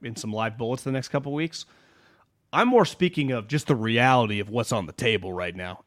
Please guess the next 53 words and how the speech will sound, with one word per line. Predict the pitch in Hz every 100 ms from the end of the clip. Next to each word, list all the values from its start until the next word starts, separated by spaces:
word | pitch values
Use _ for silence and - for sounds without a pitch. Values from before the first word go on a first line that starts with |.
| -
And | 135
anyone, | 160 196 190 151 139
and | 123 127
this | 160 160
is |
where | 156 156
I | 127 113 - -
roll | - 147 139
back | 143 143 -
to | - 139
the, | 120 117 107 104 - - _ _ _
the | - 117
statistics, | - 117 - 214 - 110 - - - _ _ _ _ -
I | 147
think | 185
a | 165
lot | 139 135 143
of | 135
people | 151 143 127 120
a | 117
little | 123
bit | 117 117
have | 107 104
their | 104
head | 120 117 117
in | 117
the | 117
sand, | - 123 123 123 - - - _
slash | - - 139 135 -
some | 147 143
people | 147 127
that | 127
are | 110
talking | - 123 123 135
about | 131 131 131
this. | 139 131 - - - - _ _ _ _ _ _ _ _ _ _ _ _ _
When | 147 165
you | 233
talk | - 180 170
about | 180 180
the | 175
shit | - 175
for | 170
a | 156
living | 151 151 156
and | 127
you | 131
don't | 135 135
know | 123
people | - 131 - 131 131 -
inside | 131 123 131 123
the | 117
league, | 110 123 127